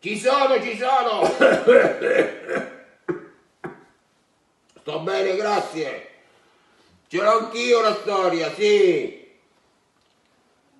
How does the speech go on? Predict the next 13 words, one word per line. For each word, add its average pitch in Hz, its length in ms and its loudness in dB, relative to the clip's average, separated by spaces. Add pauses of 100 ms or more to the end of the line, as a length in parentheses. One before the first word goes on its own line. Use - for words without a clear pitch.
(240)
Codice 226 600 -4
giallo, 135 500 -2
gli 123 160 -12
dicono. 113 520 -12 (1080)
Cavolo, 196 500 0
pensa, 117 380 -10
ma 123 140 -4
allora 247 400 0
non 151 200 -6
è 233 200 -4
proprio 151 500 -4
uno 131 260 -10
scherzetto. 113 1000 -14